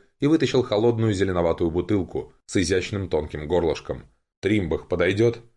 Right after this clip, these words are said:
«Я больше люблю Кастельберг, но так и быть, выпендрёжница. У меня талантливый учитель». Обменявшись любезностями,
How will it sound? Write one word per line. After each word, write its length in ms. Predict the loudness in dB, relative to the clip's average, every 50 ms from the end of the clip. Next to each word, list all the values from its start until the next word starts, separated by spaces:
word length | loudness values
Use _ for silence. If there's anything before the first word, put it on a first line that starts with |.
| _ _ _ -6
«Я 220 | -2 0 0 0
больше 400 | 0 0 0 0 0 0 -2 -2
люблю 400 | 0 0 0 0 2 2 2 2
Кастельберг, 800 | 2 0 0 0 0 -2 -4 -4 -4 -4 -6 -6 -6 -10 -16 _ _ _ _ _ -4
но 240 | -2 0 2 0
так 260 | 0 0 -2 -4 -2 -2
и 60 | -2
быть, 320 | -2 -2 -4 -6 -6 -14 _ _ _ _ _ _ -6
выпендрёжница. 1080 | 0 0 0 2 2 0 0 2 2 2 2 2 0 -4 -8 -6 -2 -4 -4 -4 -6 _ _ _ _ _ _ -4
У 40 |
меня 260 | 0 2 2 2 2 0
талантливый 560 | 0 0 0 0 0 -2 -2 0 2 2 2
учитель». 520 | 0 0 -2 -4 -4 -4 -6 -8 -10 -12 _ _ _ _ _ _ _ -4
Обменявшись 600 | -4 -2 0 0 0 0 -2 -2 -2 -4 -4 -2
любезностями, 760 | -2 0 0 2 2 0 -2 -4 -4 -4 -2 -2 -4 -4 -6